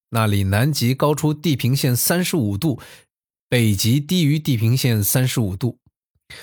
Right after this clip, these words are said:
这个应该是后面的编辑加的这个大狼山的注释啊，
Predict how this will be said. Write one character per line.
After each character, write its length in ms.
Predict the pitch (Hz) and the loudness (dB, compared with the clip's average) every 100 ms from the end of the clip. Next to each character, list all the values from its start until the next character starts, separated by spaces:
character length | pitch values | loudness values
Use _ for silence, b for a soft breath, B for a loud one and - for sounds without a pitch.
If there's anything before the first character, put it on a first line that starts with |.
| B B _ | B B _
这 140 | - 220 | -4 0
个 100 | 131 | 2
应 160 | 151 | 2
该 160 | 185 190 | 2 2
是 500 | 180 160 131 113 107 | 2 2 2 2 0
后 240 | - 196 | -2 0
面 240 | 165 147 120 | 2 2 4
的 300 | 107 101 101 | 4 4 2
编 320 | - 170 185 | 0 0 0
辑 480 | - 131 101 92 101 _ _ | 0 0 0 -2 -6 _ _
加 260 | - 117 110 | 0 2 2
的 140 | 104 | 2
这 180 | 117 104 | 0 0
个 220 | 101 95 | 2 2
大 160 | - 107 | 2 2
狼 160 | 107 | 2
山 180 | 117 120 | 2 0
的 80 | 110 | 0
注 180 | 107 110 | 0 -2
释 200 | - 104 | 0 -2
啊， 180 | 90 | -2